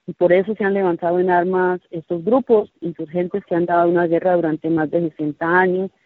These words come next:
incluso sin hablar, pues, del pasado. Entonces, hoy día, digamos que el gobierno ha intentado que el conflicto armado se apague a través de el acuerdo de paz, pero implementando solo una partecita del acuerdo de paz,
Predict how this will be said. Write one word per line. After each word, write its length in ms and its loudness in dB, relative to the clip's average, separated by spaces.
incluso 520 0
sin 140 2
hablar, 300 2
pues, 160 -4
del 120 -4
pasado. 400 -10
Entonces, 500 2
hoy 160 0
día, 400 2
digamos 420 0
que 120 0
el 80 0
gobierno 760 0
ha 80 -6
intentado 680 2
que 140 -4
el 100 -6
conflicto 440 -4
armado 600 2
se 100 -4
apague 520 -2
a 100 -4
través 520 0
de 380 0
el 240 -10
acuerdo 400 0
de 100 4
paz, 240 2
pero 160 4
implementando 720 0
solo 400 4
una 260 2
partecita 800 -2
del 160 2
acuerdo 400 -6
de 120 0
paz, 300 2